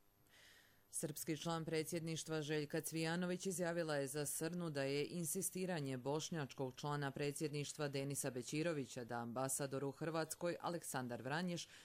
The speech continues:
bude isključen iz protokola sutrašnje posjete Zagrebu jer mu ne odgovara njegova nacionalnost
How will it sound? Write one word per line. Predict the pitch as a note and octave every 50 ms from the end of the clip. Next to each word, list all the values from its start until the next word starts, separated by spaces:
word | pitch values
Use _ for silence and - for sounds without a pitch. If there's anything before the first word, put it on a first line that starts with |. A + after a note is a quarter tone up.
| - -
bude | - F#3+ G3 F#3 F3+
isključen | - D3+ G3+ - - - G3+ F3 D3 - D3 C#3
iz | C#3+ C#3 -
protokola | - E3+ F3+ F3+ F3+ D#3 - - C3 B2+ B2+
sutrašnje | B2+ - - E3+ D#3 C#3+ C3 A#2 - C#3 B2+
posjete | A#2 - D#3 E3+ E3+ - C3 - B2+ B2
Zagrebu | A#2 C#3 C#3+ D#3+ F3 E3+ F3 E3+ C#3 B2+ B2
jer | A#2 A#2 A#2 A2
mu | A#2 A#2+
ne | A#2+ B2
odgovara | A#2+ A#2 A2+ - D3 D3+ D#3 D#3 C#3+ C3
njegova | B2+ C3 C3+ C#3+ C#3+ C#3 C#3+ C3 B2+
nacionalnost | A#2+ A#2+ A#2+ - - C3+ B2+ B2+ C3+ C#3+ D#3 F3 F#3 F#3 E3 - -